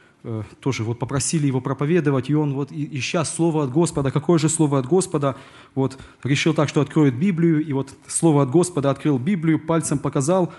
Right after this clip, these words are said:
а там написано про Иуду, который пошёл и удавился. Вот как проповедовать на такую тему? Э, это, конечно, не путь того, как человек должен найти, искать слово. Братья и сестры, есть другой путь. Это путь,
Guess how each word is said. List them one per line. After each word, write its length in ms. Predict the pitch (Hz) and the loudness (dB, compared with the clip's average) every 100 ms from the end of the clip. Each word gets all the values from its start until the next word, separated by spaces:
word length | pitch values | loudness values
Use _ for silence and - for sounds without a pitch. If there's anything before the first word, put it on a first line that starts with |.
| - - - | -20 -20 -10
а 100 | 120 | -4
там 180 | 151 | -2
написано 420 | 147 147 143 143 131 | -2 -2 -4 -2 -4
про 200 | 135 127 | -2 -2
Иуду, 360 | 151 170 139 | 0 0 -2
который 280 | 131 127 127 | -4 -4 -4
пошёл 380 | 127 117 147 143 | -4 -4 -4 -2
и 80 | 131 | -4
удавился. 720 | 123 117 110 104 87 117 113 - - - - _ | -4 -4 -2 -4 -4 -10 -14 -18 -20 -20 -20 _
Вот 220 | 117 131 | -10 -10
как 220 | - 156 147 | -6 -6 -4
проповедовать 520 | 131 127 123 113 110 | -6 -4 -6 -6 -8
на 80 | 117 | -8
такую 260 | 113 117 | -6 -6
тему? 380 | - 104 104 113 - - - _ _ _ - _ | -4 -8 -8 -14 -18 -20 -20 _ _ _ -20 _
Э, 200 | 110 107 90 - - | -6 -6 -6 -14 -10
это, 180 | 127 143 | -6 -2
конечно, 320 | 151 143 143 | -2 -2 -2
не 140 | 151 | -2
путь 200 | 147 147 | 0 -2
того, 220 | 123 110 | -2 -4
как 160 | 110 113 | -6 -8
человек 380 | - 110 117 117 | -6 -4 -4 -4
должен 340 | 117 113 107 120 | -4 -4 -6 -6
найти, 420 | 117 - 120 110 - | -8 -6 -6 -6 -8
искать 420 | 135 113 139 123 - | -10 -8 -8 -8 -10
слово. 540 | - 131 101 98 110 - - - - - _ _ | -8 -6 -6 -8 -14 -20 -20 -20 -20 -20 _ _
Братья 220 | 127 127 | -6 -4
и 20 | 127 | -2
сестры, 260 | 131 123 | -4 -4
есть 220 | 123 170 | -2 -2
другой 320 | 156 156 160 147 | 0 0 0 0
путь. 320 | 110 92 - _ _ _ _ _ _ _ - | -4 -6 -12 _ _ _ _ _ _ _ -14
Это 180 | 117 123 | -10 -6
путь, 340 | 180 202 | -4 -4